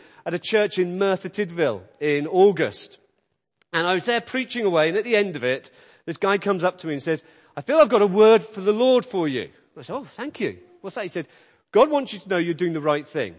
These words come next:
Well, that's always nice to know, isn't it? Seriously, it is nice to know that you're doing the right thing, 'cause most of our worries is, "Are we doing the right thing?" So it's nice when the word is,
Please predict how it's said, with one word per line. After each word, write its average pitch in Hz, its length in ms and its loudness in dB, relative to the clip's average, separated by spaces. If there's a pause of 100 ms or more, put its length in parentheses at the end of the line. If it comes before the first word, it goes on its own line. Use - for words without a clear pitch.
Well, 156 80 -12
that's 202 160 -6
always 175 260 -2
nice 104 220 -10
to 117 80 -16
know, 95 160 -12
isn't 110 160 -12
it? 82 160 -14 (220)
Seriously, 269 500 2
it 233 80 2
is 285 240 0
nice 233 400 0
to 220 120 -2
know 160 520 -2 (340)
that 208 100 -2
you're 196 120 2
doing 196 240 2
the 185 80 4
right 175 280 2
thing, 110 380 0
'cause 180 220 -4
most 285 280 2
of 226 100 -2
our 208 180 4
worries 165 580 2
is, 160 100 -6
"Are 190 200 6
we 170 160 2
doing 131 220 -6
the 127 60 -8
right 123 220 -2
thing?" 135 300 -4 (220)
So 202 100 2
it's 190 100 2
nice 269 260 6
when 220 140 4
the 208 80 0
word 220 320 6
is, 165 240 0